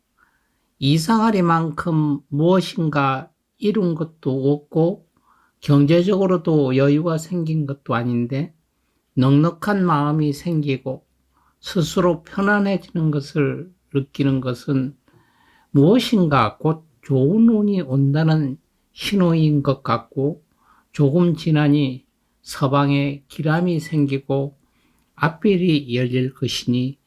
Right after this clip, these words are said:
이 좋은 기회를 놓치지 말고 포착하여 기회를 잡으시기 바랍니다.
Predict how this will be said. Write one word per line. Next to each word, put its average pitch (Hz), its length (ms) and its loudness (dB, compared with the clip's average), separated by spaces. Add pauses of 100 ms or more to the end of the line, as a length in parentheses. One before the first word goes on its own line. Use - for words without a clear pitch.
(340)
이 143 540 2
좋은 165 600 2
기회를 151 760 0
놓치지 143 680 -2
말고 123 680 -6 (400)
포착하여 123 920 -4
기회를 135 760 -2
잡으시기 123 920 -8
바랍니다. 113 680 -6